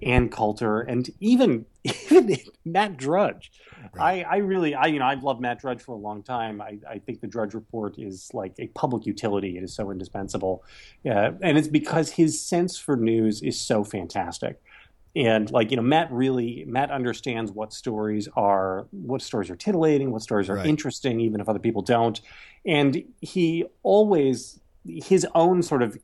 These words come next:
Speaker 1: interesting story instinct always trump, uh, so to speak, whatever his own political leanings
Speaker 2: Sure.
Speaker 1: are, you know? And now they're not. You know, as you and I speak right now, the top story in the Drudge Report is a bunch of things about Hillary Clinton and the Democratic race.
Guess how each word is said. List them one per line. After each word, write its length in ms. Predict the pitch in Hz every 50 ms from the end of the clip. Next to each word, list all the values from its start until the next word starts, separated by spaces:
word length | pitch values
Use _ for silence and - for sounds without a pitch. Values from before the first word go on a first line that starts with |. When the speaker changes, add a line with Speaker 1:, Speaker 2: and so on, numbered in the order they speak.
| _
Speaker 1:
interesting 720 | - 160 151 147 - 156 - - 151 135 120 117 113 110 113
story 580 | 113 - - - 135 120 117 117 113 113 110 110 -
instinct 460 | 127 123 - - - 110 101 101 - _
always 580 | - 151 156 160 156 147 135 123 113 107 - - _ -
trump, 440 | - - - 123 110 107 98 - _ _ _ _ _ _ _ 160
uh, 260 | 120 101 98 107 135
so 160 | 131 - 120
to 80 | 107 101
speak, 340 | - - - 120 110 107 113
whatever 580 | - 113 107 117 131 139 151 151 139 131 127 113
his 200 | 107 127 110 117
own 160 | 110 107 98
political 300 | - 113 107 - 110 104
leanings 200 | 113 117 113 104
Speaker 2:
Sure. 160 | - 104 90
Speaker 1:
are, 160 | 82 71 76 - _ _ _
you 120 | 151 120
know? 140 | 107 104 - - _ _ _ _ _ _ _ _ _ - -
And 100 | 180 165
now 200 | 156 180 208 226
they're 120 | 190 180 160
not. 280 | 175 190 143 90 -
You 100 | 117 127
know, 60 | 143
as 160 | 147 147 151 165
you 140 | 196 190
and 60 | 180 156
I 120 | 143 143
speak 300 | 139 - _ 120 104 -
right 220 | - 127 123 143 143
now, 340 | 123 110 104 101 101 101 - _ _ _ _ _ _ _ -
the 160 | 127 135 120
top 400 | - - - - 151 165 180 -
story 240 | - - 160 151 151
in 40 |
the 60 | 147 135
Drudge 220 | 127 139 135 131
Report 400 | 139 - _ - 139 131 139 151
is 100 | 131 110
a 40 | 147
bunch 280 | 113 127 131 151 147
of 100 | - 135
things 440 | - _ 143 135 131 131 123 113 - -
about 360 | - 113 110 107 104 107 107 - -
Hillary 260 | - 143 147 143 139
Clinton 460 | 127 - - 123 117 120 120 117 117 139
and 160 | - 127 101
the 60 | 107
Democratic 560 | 107 123 120 123 120 - - 113 107 107 104 -
race. 440 | - 101 92 90 90 90 - -